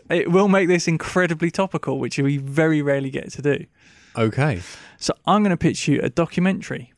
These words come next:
Speaker 2: Okay.
Speaker 1: uh, called South of the Border.
Speaker 2: Okay.
Speaker 1: Which is Oliver Stone's documentary, primarily about Hugo Chavez.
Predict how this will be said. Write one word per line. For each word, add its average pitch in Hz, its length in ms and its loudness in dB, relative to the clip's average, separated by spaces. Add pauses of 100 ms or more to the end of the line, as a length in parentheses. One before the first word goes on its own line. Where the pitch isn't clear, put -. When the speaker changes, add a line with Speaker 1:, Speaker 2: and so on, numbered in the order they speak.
Speaker 2:
Okay. 110 400 0 (240)
Speaker 1:
uh, 143 300 -2
called 147 240 0
South 123 320 -6
of 131 60 -6
the 131 60 -2
Border. 151 420 -2 (840)
Speaker 2:
Okay. 165 440 2
Speaker 1:
Which 156 160 -4
is 151 120 -4
Oliver 156 300 0
Stone's 147 320 -4
documentary, 131 720 -6
primarily 151 640 0
about 131 260 -2
Hugo 131 300 -2
Chavez. 131 580 -6